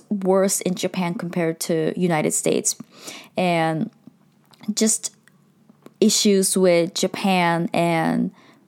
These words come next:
financial crisis and how the economy is structured is, uh, letting us have problems when it comes to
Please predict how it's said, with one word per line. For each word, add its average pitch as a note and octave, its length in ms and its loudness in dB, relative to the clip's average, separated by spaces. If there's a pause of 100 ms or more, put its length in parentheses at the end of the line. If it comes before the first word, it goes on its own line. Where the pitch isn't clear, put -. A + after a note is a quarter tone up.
financial F#3 600 2
crisis - 800 0 (100)
and D#3+ 360 0
how D#3 360 0
the D#3 80 0
economy F3 480 -2
is D#3+ 100 -2
structured E3 680 -2 (680)
is, F3 460 0 (420)
uh, G#3 100 4 (140)
letting A#3 340 6
us F#3 360 2
have F3 420 2 (800)
problems E3+ 560 2
when F3 100 2
it D#3+ 100 0
comes - 380 0
to D#3+ 400 0